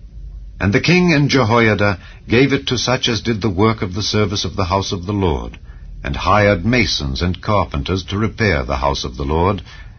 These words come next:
and also such as wrought iron and brass to mend the house of the Lord. So the workmen wrought, and the work was perfected by them, and they set the house of God in his state, and strengthened it.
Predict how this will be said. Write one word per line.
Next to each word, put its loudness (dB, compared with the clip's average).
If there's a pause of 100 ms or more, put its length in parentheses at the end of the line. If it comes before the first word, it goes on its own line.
(100)
and 0
also 2
such -2
as -2
wrought 2
iron 2
and -2
brass 0 (300)
to -2
mend 0
the 0
house -2
of -8
the -2
Lord. -6 (2000)
So 2
the 2
workmen 2
wrought, 4
and 0
the 2
work 4
was 2
perfected -4
by 0
them, -2 (260)
and 0
they 4
set 0
the 0
house 2
of -6
God 2
in -2
his -2
state, -4 (180)
and -2
strengthened -4
it. -10